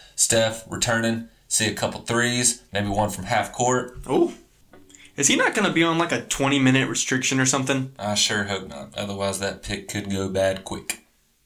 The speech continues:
Speaker 2: I mean, Wizards are pretty, pretty terrible, but they, they shot me pretty bad last week,
Speaker 1: Yeah,
Speaker 2: so.
Speaker 1: that was at home, though.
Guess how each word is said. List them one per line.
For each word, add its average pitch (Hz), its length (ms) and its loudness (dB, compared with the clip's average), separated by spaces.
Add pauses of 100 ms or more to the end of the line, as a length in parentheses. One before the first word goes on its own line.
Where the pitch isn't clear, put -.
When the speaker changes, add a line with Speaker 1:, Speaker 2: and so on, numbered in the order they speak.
Speaker 2:
I 127 80 -6
mean, 131 160 0
Wizards 139 300 0
are - 60 -10
pretty, 120 240 -6 (160)
pretty 127 160 0
terrible, 123 340 -2
but 120 180 -2
they, 127 260 2
they 139 200 -2
shot 131 300 0
me 123 140 -4
pretty 117 200 -8
bad 113 240 0
last 117 260 -4
week, 113 220 -2
Speaker 1:
Yeah, - 80 2
Speaker 2:
so. 117 200 -4
Speaker 1:
that 110 180 -2
was 113 140 0
at 95 100 -2
home, 95 220 -6
though. 92 180 -8